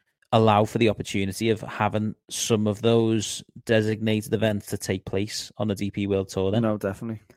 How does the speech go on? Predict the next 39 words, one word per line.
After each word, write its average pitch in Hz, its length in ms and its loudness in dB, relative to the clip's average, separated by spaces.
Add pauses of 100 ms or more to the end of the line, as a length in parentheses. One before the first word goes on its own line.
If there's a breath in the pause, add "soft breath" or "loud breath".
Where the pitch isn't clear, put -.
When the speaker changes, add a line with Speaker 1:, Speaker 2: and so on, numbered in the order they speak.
(280)
Speaker 1:
But 113 240 6
not, 107 420 4 (260)
but 117 160 0
change 120 300 4
the 113 80 -2
criteria 107 600 2
to - 160 -2
open 107 240 2
it 98 80 0
up, 95 140 -2
whereas 98 460 2 (360 soft breath)
instead 107 240 2
of 104 80 2
those 107 240 4
five 101 420 2
players, 101 420 0
or 101 180 0 (160)
it 110 100 -6
should - 200 -4
be 104 60 -2
the 101 100 -2
top - 280 -4
ten 98 220 -2
in 101 160 -4
the 98 240 -2 (340)
Speaker 2:
D 113 160 0
P 110 100 2
Speaker 1:
D - 20 -
P 110 100 2
World 110 100 4
Speaker 2:
World, 104 160 2
Speaker 1:
Tour 101 300 4
Speaker 2:
yeah. 107 120 4
Speaker 1:
rankings, 110 380 -2
and 104 160 0
then 98 80 2
have 98 180 2
five 95 440 2
players 95 560 0